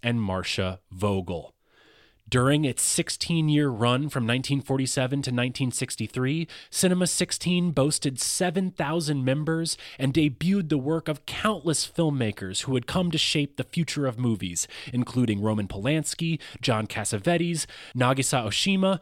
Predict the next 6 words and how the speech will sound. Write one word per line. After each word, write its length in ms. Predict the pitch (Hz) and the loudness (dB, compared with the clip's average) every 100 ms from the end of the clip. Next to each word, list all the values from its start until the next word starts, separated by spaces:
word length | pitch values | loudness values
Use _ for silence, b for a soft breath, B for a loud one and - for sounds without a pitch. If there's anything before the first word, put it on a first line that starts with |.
| B - | B 0
and 160 | 143 | 2
Jonas 380 | 156 139 135 - | 4 4 2 0
Mekas. 640 | 123 110 85 - - - - B B B - | 0 -2 -6 -6 -6 -6 -12 B B B -4
Vogel 440 | 135 214 226 233 | 4 6 6 2
would 100 | 190 | 2
eventually 560 | 156 156 156 151 143 | 2 0 0 -2 -4